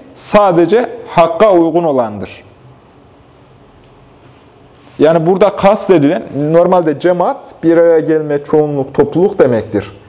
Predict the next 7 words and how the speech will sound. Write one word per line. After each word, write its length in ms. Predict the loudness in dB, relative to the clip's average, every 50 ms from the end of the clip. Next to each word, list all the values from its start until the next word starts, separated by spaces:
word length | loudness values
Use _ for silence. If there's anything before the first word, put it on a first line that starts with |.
| -18 -8 -2
Nasıl? 540 | 0 0 0 0 2 2 2 2 2 2
Yani 360 | 2 2 2 0 -2 -4 -6 -6 -10 -14 -6
kelime 380 | 0 2 2 2 2 0 0 0
manasıyla 760 | 0 0 0 0 -2 -4 -4 -6 -6 -2 0 2 2 2 0 -4 -14 -20 -8 -2 0
bu 200 | 0 2 2 0
ıslahi 460 | 0 0 0 2 4 4 4 2 0
mana 420 | 0 0 -2 0 0 -2 -2 -2